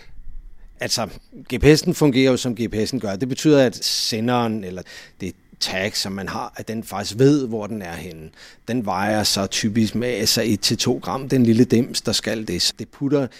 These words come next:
en hel del vægt på. Det betyder, at for de mindste er det ikke en realistisk måde at gøre det på. De mindste sangfugle vejer tyve gram, så vi skal altså ned i hvert fald under et gram, før at, at en sådan sender kan virke.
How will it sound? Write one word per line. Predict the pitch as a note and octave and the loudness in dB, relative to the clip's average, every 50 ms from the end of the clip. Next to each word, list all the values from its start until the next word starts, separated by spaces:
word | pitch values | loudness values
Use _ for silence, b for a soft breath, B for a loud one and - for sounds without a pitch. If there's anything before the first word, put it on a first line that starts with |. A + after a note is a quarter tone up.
| B B | B B
en | B C3 A#2 | B -4 -2
hel | G#2 C3 C#3+ B2+ - | 0 0 0 0 0
del | C#3 C3 A#2 A2 | -2 -2 -2 -2
vægt | A#2+ A2+ - - - | -2 -2 -4 -6 -8
på. | C3+ C3+ C3 B2+ - B B B B | -6 -6 -6 -6 -10 B B B B
Det | - G2 | -14 -14
betyder, | - - C3+ C3 B2+ A#2+ | -6 -2 0 2 2 2
at | A2+ | 0
for | - B2 A#2 | -2 -4 -6
de | A2+ A#2 | -4 0
mindste | A#2 A#2+ B2+ C#3+ D#3+ D3 - - C#3+ B2 | 2 4 4 4 2 0 -4 -6 -6 -6
er | A2+ G#2 G#2 | -6 -8 -8
det | A2 | -8
ikke | G#2+ G#2+ G#2 C3 B2+ | -6 -6 -6 -6 -6
en | A#2+ G2+ | -6 -6
realistisk | G#2 G#2 G#2 G#2+ A#2 G#2+ - - - B2 G#2 - - | -8 -8 -8 -6 -6 -8 -8 -8 -8 -8 -8 -8 -6
måde | G2 F#2+ F#2+ | -4 -4 -2
at | F2+ | -2
gøre | - A2 A#2+ C3+ | 2 4 4 4
det | D3 - | 4 4
på. | - C3+ C3 A#2 | 4 4 2 2
De | - A2+ | 2 0
mindste | G2+ G#2 A2+ A2 - - A#2+ F#2+ | 0 0 -2 -2 -4 -6 -6 -4
sangfugle | - G2 G2 G#2 F#2+ - - A#2 G#2 F#2+ | -4 -4 -4 -6 -6 -6 -4 -4 -4 -2
vejer | F2 E2+ F2 F2+ F#2 F#2 - B B B B B B B | -2 -4 -4 -4 -4 -6 -8 B B B B B B B
tyve | B - - B2 B2 C3+ D3 D3 | B -4 2 4 6 8 8 6
gram, | A#2+ B2+ B2 A#2 - G#2+ | 4 2 -2 -4 -4 -6
så | - - A#2 | -8 -6 -6
vi | G2+ G2+ G#2 | -4 -4 -6
skal | - - A#2 A#2 | -6 -6 -6 -6
altså | G#2 F#2+ - A2 | -4 -4 -4 -4
ned | A2 G#2+ A#2 B2+ | -4 -4 -4 -4
i | A#2+ | -4
hvert | A#2+ A#2 A2 | -4 -6 -6
fald | - B2 A#2+ G#2+ | -4 -4 -4 -4
under | G2+ G2+ G#2+ A2 - | -4 -4 -4 -2 0
et | - A2 - - | 0 0 0 -2
gram, | - G2+ F#2 G#2 G2 | -4 -6 -6 -6 -8
før | - - G#2+ G2+ | -10 -8 -8 -6
at, | G#2 G#2+ G2+ F#2+ F#2 G2 - - | -6 -6 -8 -8 -10 -10 -10 -8
at | G2+ G2 | -6 -6
en | F#2+ F2+ | -4 -4
sådan | - G#2 G#2 F#2+ | -4 -4 -4 -4
sender | F#2 - G#2 F#2+ F#2 G2 | -6 -6 -6 -6 -6 -8
kan | F#2+ - G2+ F2+ | -8 -10 -10 -10
virke. | F2 D#2+ E2 | -8 -8 -10